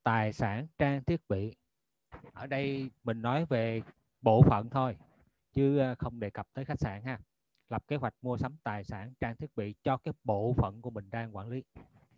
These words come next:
Như là bộ phận, ờ, phòng, bộ phận nhà hàng, bộ phận lễ tân, hoặc là phòng nhân sự, bộ phận bếp, vân vân. Trước tiên là chúng ta sẽ nói về cái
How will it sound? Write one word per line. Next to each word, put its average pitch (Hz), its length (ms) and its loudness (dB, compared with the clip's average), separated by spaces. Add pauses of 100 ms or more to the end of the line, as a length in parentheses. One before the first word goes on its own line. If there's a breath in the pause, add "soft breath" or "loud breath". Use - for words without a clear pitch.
(320)
Như 127 180 -2
là 110 180 -6
bộ 107 140 -4
phận, 113 300 -6
ờ, 120 220 -6
phòng, 113 360 -2 (460)
bộ 101 120 -8
phận 101 220 -12
nhà 104 140 -12
hàng, 123 520 -8 (500)
bộ 107 120 -10
phận 113 220 -12
lễ 123 220 -10
tân, 151 280 -4 (840)
hoặc 110 200 -14
là 113 280 -8 (460)
phòng 120 220 -6
nhân 143 200 -8
sự, 135 480 -2 (1000)
bộ 104 120 -10
phận 123 320 -10
bếp, 196 200 -2 (120)
vân 156 140 -8
vân. 170 160 -4 (4000)
Trước 185 140 -10
tiên 160 240 -4
là 127 80 -10
chúng 165 180 -18
ta 147 140 -10
sẽ 147 120 -14
nói 151 180 -12
về 135 100 -12
cái 175 140 -12